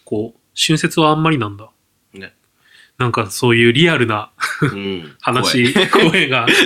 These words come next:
Speaker 1: 届いてすごい嬉しい。えー。
Speaker 2: やっぱ海外行っちゃうんじゃない？
Speaker 1: そうね。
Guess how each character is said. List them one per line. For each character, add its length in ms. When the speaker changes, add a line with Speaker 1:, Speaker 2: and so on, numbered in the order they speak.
Speaker 1:
届 280
い 20
て 120
す 160
ご 120
い 40
嬉 220
し 160
い。 60
え 760
ー。 80
Speaker 2:
や 100
っ 80
ぱ 340
海 160
外 120
行 80
っ 40
ち 80
ゃ 60
う 40
ん 20
じ 80
ゃ 40
な 140
い？ 60
Speaker 1:
そ 320
う 20
ね。 600